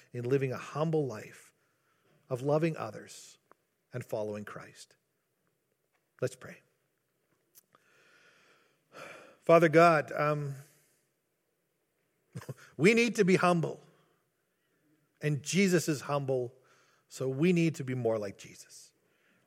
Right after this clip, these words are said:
We need to follow his example. And we ask that, Lord, you would help do that work in our life of transformation. Through the,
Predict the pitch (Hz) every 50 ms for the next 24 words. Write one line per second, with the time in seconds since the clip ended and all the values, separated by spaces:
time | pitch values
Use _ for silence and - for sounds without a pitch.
0 | _ _ _ _ _ _ _ _ _ _ _ _ _ _ _ _ _ _ _ _
1 | _ _ _ _ _ - 151 160 190 208 214 208 196 185 - 160 - - - 151
2 | 147 147 143 147 147 143 135 131 135 - - - 107 107 110 110 - - - -
3 | _ _ _ _ _ _ _ _ _ _ _ _ _ _ _ _ _ _ _ _
4 | _ _ _ _ _ _ _ _ _ _ _ _ _ _ _ _ _ _ _ _
5 | _ _ _ - 151 170 180 185 - 170 190 208 202 185 - - - 151 - 151
6 | 160 160 156 131 139 175 196 180 170 - - - - 180 175 - - - - -
7 | 131 117 165 190 214 190 185 185 180 143 127 127 139 160 170 180 170 - - 160
8 | 156 160 156 143 139 139 147 147 135 - - 139 123 - - - 139 131 135 127
9 | - - 135 123 120 117 120 120 - - 123 107 101 _ _ _ _ _ _ _
10 | _ _ - 170 156 165